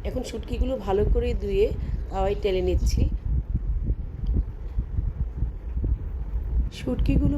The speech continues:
ভালো করে টালা হয়ে গেলে উঠিয়ে নিচ্ছি।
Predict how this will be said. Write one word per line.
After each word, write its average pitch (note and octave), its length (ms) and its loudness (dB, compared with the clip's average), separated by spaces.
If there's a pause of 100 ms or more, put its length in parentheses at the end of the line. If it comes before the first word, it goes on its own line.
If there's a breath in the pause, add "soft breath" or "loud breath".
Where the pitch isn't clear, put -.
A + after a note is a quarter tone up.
(120)
ভালো A#3 240 2
করে B3 140 0 (100)
টালা A3 240 0
হয়ে A3+ 320 2
গেলে G3 200 2 (440 loud breath)
উঠিয়ে A3+ 340 2
নিচ্ছি। F#3+ 420 2